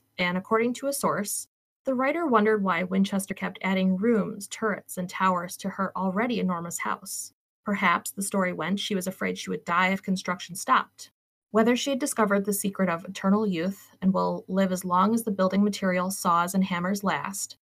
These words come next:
or is doomed to be disappointed as great as Ponce de Leon in his search for the fountain of life, is a question for time to solve. And this particular article was really popular, picked up by other newspapers around the state,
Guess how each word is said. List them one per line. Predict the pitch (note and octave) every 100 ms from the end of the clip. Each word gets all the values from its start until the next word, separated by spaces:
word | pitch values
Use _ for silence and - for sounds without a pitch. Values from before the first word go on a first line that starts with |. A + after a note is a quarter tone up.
| _
or | - G#3
is | G#3
doomed | F#3+ A#3 A#3+ B3
to | A#3
be | G3+
disappointed | G3 G3 G3+ F3 F3+ F#3
as | G3 F#3+
great | F3 E3+
as | E3 -
Ponce | - F#3+ G3
de | G#3
Leon | G3 F3+ E3+ F3+ A#3 -
in | F#3+
his | F#3 -
search | F#3 F#3 -
for | - F3+
the | -
fountain | F#3+ F#3+ G3
of | G3
life, | E3 D3+ - - -
is | F#3
a | F#3+
question | G#3+ G3+ - D3+ D#3+
for | F3
time | - F3+ E3
to | E3
solve. | - E3+ - - - _ _ _ _ _ -
And | G#3+
this | B3
particular | C#4+ C4 A#3+ G3+ F#3
article | F#3 G3+ F3+ E3+
was | E3+ F#3+
really | B3+ G3
popular, | - G3 G3 E3 D#3+ E3+
picked | - A#3 A3
up | G3
by | F3 E3 - _ -
other | A3+ B3+
newspapers | G#3 A3 G3 F#3 F3
around | E3 E3 E3+
the |
state, | - B3+ F#3+ F#3+ -